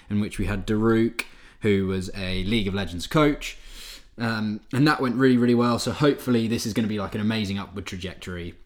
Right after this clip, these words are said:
where the rest of the podcast do really well off the back of that.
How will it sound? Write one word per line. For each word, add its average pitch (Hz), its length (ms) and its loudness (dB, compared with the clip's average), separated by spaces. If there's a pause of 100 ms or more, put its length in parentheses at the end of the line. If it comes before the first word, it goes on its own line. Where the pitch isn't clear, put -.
(600)
where 113 120 -2
the 110 80 0
rest - 260 2
of 113 40 -4
the - 100 -6
podcast 107 380 -2
do 104 160 -2
really 95 140 -2
well 92 160 -4
off 90 120 -8
the - 60 -12
back 87 240 -10
of 90 60 -14
that. 85 260 -12